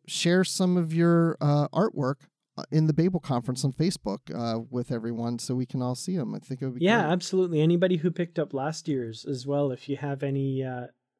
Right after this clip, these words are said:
Speaker 2: any lying around that you've done some coloring in, we'd love to see that. That'd be great. That,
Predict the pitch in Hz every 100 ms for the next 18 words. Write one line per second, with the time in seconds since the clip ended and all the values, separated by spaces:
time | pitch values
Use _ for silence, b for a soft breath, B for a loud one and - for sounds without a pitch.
0 | _ _ _ - 151 151 139 _ 180 151
1 | 151 151 143 170 175 156 156 135 143 139
2 | 147 135 139 151 160 139 123 113 131 135
3 | 131 131 139 143 - 147 151 - - 127
4 | 139 135 151 151 151 151